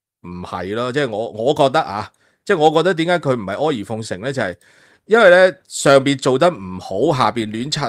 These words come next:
七咁拍馬屁呢，就係曲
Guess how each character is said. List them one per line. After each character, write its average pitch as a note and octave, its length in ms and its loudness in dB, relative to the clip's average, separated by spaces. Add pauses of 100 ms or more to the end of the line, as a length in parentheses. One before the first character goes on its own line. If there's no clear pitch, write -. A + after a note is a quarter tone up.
(140)
七 - 100 -8
咁 C3 360 -4
拍 A#2+ 140 -2
馬 A2+ 280 -4
屁 A#2+ 240 -2
呢， C3+ 180 0 (540)
就 A#2+ 180 2
係 G#2+ 380 -4 (540)
曲 F#3+ 120 0